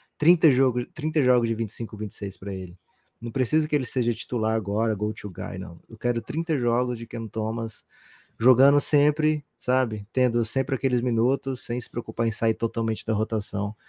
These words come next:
que vai ser bem divertido. Não foi o suficiente pra bater o Cavs, porque o Cavs no minuto final, nos minutos finais, teve um Donovan Mitchell muito assertivo, né?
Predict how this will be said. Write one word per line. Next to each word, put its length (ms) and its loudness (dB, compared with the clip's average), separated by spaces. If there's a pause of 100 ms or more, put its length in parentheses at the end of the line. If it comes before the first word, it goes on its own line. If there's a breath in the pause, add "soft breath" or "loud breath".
(400 soft breath)
que 100 -2
vai 140 8
ser 140 0
bem 120 8
divertido. 800 4 (340 soft breath)
Não 360 12
foi 220 10
o 20 6
suficiente 440 2
pra 120 4
bater 240 4
o 60 0
Cavs, 420 6
porque 140 0
o 60 4
Cavs 320 4
no 120 2
minuto 340 2
final, 380 2
nos 180 2
minutos 340 4
finais, 360 -2
teve 180 -2
um 80 -2
Donovan 320 -2
Mitchell 300 -8
muito 1040 0
assertivo, 840 -4
né? 120 -12